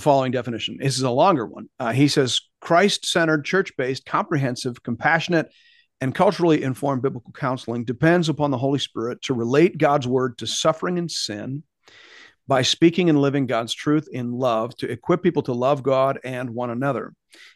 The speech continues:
It cultivates conformity to Christ, the whole person becoming whole in Christ, our inner life increasingly reflecting the inner life of Christ and communion with Christ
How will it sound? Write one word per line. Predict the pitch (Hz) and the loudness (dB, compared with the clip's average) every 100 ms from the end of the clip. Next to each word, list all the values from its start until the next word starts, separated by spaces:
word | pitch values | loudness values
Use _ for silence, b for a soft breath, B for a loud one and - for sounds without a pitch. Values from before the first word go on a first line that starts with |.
| _ | _
It | 127 - | -8 2
cultivates | 165 160 147 151 147 | 4 4 4 2 2
conformity | - 123 - 175 185 175 | -4 -4 2 2 4 2
to | 160 | 0
Christ, | - 135 120 131 - | -4 -2 -2 -4 -8
the | 113 143 | -6 0
whole | 143 | -2
person | - 143 143 143 120 | 0 0 0 -2 -6
becoming | 123 131 127 117 | -6 -6 -6 -2
whole | 123 139 | 0 0
in | 131 | -2
Christ, | 113 113 113 123 - - | -6 -6 -6 -8 -12 -6
our | 123 123 | -2 -2
inner | 147 160 131 | 0 0 2
life | 120 120 - | 0 -4 -8
increasingly | 123 - 160 - 127 113 | -10 0 0 0 -6 -6
reflecting | 110 - 147 143 135 113 | -8 -2 -2 -2 -4 -4
the | 110 | -4
inner | 147 170 | 0 2
life | 131 202 139 | 4 2 0
of | - | -4
Christ | - 80 87 - b b b b b _ | -8 -8 -10 -14 b b b b b _
and | 120 123 | -4 -2
communion | 131 143 220 208 120 | 4 6 8 8 6
with | 107 - | 0 -10
Christ | 117 - - - | -10 -8 -10 -12